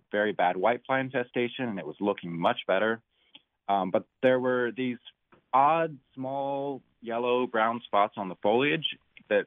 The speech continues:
looked like some sort of leaf spot disease, but it did not match up with any of the leaf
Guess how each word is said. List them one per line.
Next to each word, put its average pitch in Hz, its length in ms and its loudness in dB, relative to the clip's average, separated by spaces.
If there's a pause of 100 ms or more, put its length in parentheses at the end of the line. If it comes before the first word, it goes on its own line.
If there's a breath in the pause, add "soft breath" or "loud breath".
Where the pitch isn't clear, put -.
(140)
looked 131 360 -2
like 120 200 2 (220)
some 127 240 -2
sort 120 160 0
of 85 80 -10
leaf 107 240 -4
spot 90 260 0
disease, 82 380 -12 (160)
but 90 200 -2 (380 loud breath)
it 95 280 -2
did 127 160 2
not 123 260 0
match 113 260 -4
up 104 220 -4
with 98 140 -10 (100)
any 107 260 -8
of 92 140 -8
the 92 80 -6
leaf 92 220 -4